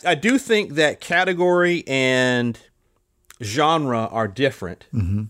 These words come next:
Speaker 1: They're not exactly the same thing. They're, they're certainly in the same family. So, for instance, I, I was, I was reading this, uh, this, this article. It was a blog post by this, uh,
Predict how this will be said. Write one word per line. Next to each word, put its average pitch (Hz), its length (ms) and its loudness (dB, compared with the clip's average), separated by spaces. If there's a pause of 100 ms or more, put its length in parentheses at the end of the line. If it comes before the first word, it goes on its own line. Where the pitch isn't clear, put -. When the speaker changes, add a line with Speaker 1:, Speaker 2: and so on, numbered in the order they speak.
(140)
Speaker 1:
They're 113 100 2
not 131 160 2
exactly 131 400 2
the 117 80 -2
same 117 280 -2
thing. 110 340 -2
They're, 110 200 0
they're 110 160 0
certainly 156 320 0
in 127 80 2
the 113 80 0
same 113 240 -2
family. 104 680 0 (440)
So, 170 220 0
for 208 160 0
instance, 196 320 0
I, 151 140 4
I 143 120 0
was, 143 280 -2
I 139 80 2
was 127 120 0
reading 170 200 -2
this, 156 200 -4
uh, 131 140 2
this, 120 220 -6 (200)
this 127 280 -6
article. 135 500 0
It 107 60 0
was 107 80 -4
a 110 40 -6
blog 135 300 4
post 104 320 -2
by 107 140 4
this, 101 200 -4
uh, 98 280 2